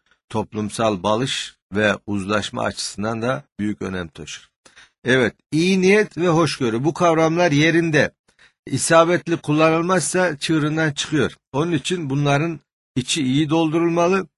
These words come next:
iyi dikkat edilmeli. Bu müsamaha ve hoşgörü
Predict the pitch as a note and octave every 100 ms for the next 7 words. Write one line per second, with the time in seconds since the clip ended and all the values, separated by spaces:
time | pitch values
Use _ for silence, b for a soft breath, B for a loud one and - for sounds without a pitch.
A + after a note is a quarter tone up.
0 | _ - C#3 D3 B2 - C3 A2 G#2+ F#2+
1 | G2 F#2+ F2 F2+ A#2+ B2 G#2+ G#2+ - A#2+
2 | B2 A#2+ A#2+ C3 D3+ D3 B2 B2+ B2+ -
3 | _ _ _ - C3 - B2+ A#2+ C#3+ D3+